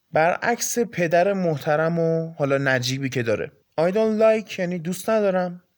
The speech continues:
Like his classmate یعنی مثل همکلاسیش. Looks like a murderer یعنی شبیه قاتلاست. Likely to be in prison یعنی یه چیز محتملیه، احتمالش زیاده. و unlike his decent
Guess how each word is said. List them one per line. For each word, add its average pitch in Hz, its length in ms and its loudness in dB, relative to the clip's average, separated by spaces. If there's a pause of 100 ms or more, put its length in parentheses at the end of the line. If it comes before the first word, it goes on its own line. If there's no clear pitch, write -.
Like 151 380 4
his 190 180 -4
classmate 202 800 -2
یعنی 143 180 -4
مثل 185 440 -2
همکلاسیش. 170 920 -4 (340)
Looks 185 300 -2
like 220 320 0
a 226 60 0
murderer 185 760 2 (180)
یعنی 147 200 -2
شبیه 160 580 0
قاتلاست. 196 920 0 (260)
Likely 220 800 2
to - 60 -4
be 226 200 -2
in 220 160 -2 (120)
prison 202 600 -2 (380)
یعنی 180 160 -2
یه 208 80 0
چیز 202 180 -4
محتملیه، 180 920 0 (180)
احتمالش 147 540 0
زیاده. 123 440 0 (320)
و 123 180 2 (120)
unlike 151 600 4
his 131 200 -2
decent 135 500 -2